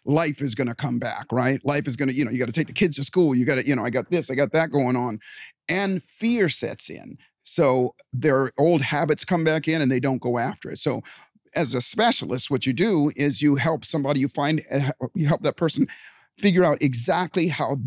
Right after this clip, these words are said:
they are as a human being, not as, not as a general human being, that specific human being, what makes them tick, the buttons that push them,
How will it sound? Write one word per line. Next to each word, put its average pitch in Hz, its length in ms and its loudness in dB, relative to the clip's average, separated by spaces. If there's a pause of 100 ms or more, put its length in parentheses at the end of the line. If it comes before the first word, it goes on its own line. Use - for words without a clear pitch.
they 196 300 0
are 127 220 0
as 110 140 -2
a 117 40 -6
human 120 360 -2
being, 117 200 -4
not 233 200 0
as, 170 240 -4
not 214 160 0
as 165 80 -2
a 160 60 -2
general 147 420 -2
human 117 300 -6
being, 104 240 -6
that 240 160 -4
specific - 500 -2
human 151 300 2
being, 131 220 2
what 135 120 0
makes 143 300 0
them 160 300 4
tick, 139 260 -2 (300)
the 131 160 2
buttons 143 420 0
that 139 180 -2
push 151 280 2
them, 139 420 0